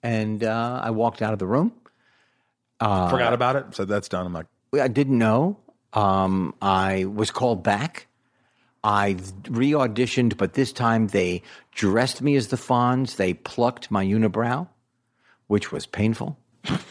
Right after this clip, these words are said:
Speaker 1: because, wow, did I have a lot of
Speaker 2: Sure.
Speaker 1: brow.
Speaker 2: I have back hair.
Speaker 1: Yeah.
Speaker 2: A lot of
Speaker 1: Back
Speaker 2: back
Speaker 1: hair?
Speaker 2: hair. Yeah.
Speaker 1: No kidding.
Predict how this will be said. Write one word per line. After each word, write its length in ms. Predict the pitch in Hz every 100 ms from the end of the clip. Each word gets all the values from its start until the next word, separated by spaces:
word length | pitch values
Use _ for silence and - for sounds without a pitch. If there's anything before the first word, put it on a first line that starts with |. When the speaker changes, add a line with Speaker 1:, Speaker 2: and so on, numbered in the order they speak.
| -
Speaker 1:
because, 540 | 82 - 80 73 -
wow, 1120 | - 71 76 78 - 76 - 101 98 80 85 127 131
did 180 | 90 85
I 100 | 90
have 180 | 87 82
a 60 | 87
lot 260 | 87 87
of 300 | 76 - - _ _ -
Speaker 2:
Sure. 440 | - 107 127 92 -
Speaker 1:
brow. 360 | 92 90 71 - -
Speaker 2:
I 80 | 147
have 100 | 110
back 220 | 110 113
hair. 260 | 85 78 - -
Speaker 1:
Yeah. 240 | 117 90 -
Speaker 2:
A 20 |
lot 80 | 107
of 40 | 110
Speaker 1:
Back 120 | 135
Speaker 2:
back 80 | 165
Speaker 1:
hair? 160 | 180
Speaker 2:
hair. 120 | 190 -
Yeah. 200 | 98 95 -
Speaker 1:
No 120 | 127
kidding. 340 | 120 117 92